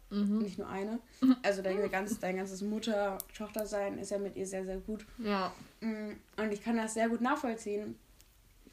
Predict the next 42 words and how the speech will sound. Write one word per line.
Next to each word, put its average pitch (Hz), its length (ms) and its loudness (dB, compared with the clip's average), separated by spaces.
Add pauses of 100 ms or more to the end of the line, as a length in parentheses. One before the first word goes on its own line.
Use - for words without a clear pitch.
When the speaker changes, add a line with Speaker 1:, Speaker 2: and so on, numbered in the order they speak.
(240)
Speaker 2:
Ich 220 100 2
meine, 196 280 2
nicht, 220 240 0
dass 202 120 -4
ich 208 140 -6
super 208 320 -6
schlecht 254 240 -2
mit 220 100 -4
meiner 196 220 -2
Mutter 233 280 -2
bin, 247 280 0 (560)
so, 208 220 -2
aber 196 400 0 (440)
zum 214 120 -2
Beispiel 202 240 0
meine 247 220 2
Mama 220 280 0
ist 196 100 -6
ganz 208 200 -6
früh - 120 -10
schwanger 202 300 -4
geworden. 180 500 -2 (540)
Und 202 420 0 (880)
so 240 260 6
wie 240 80 6
es 208 100 -2
ist, 220 180 0
ist 208 100 -6
es 202 180 -8
gut 240 240 6
so. 160 300 -4
Speaker 1:
Mhm. 208 340 2 (240)
Speaker 2:
Aber 196 420 4
ich 202 100 -2
glaube, 196 160 2
das 185 120 -4
war 185 120 2
jetzt 180 120 -2
nicht 190 120 -4
so 185 80 -2
geplant. 185 420 -2 (380)
Mm. 190 320 2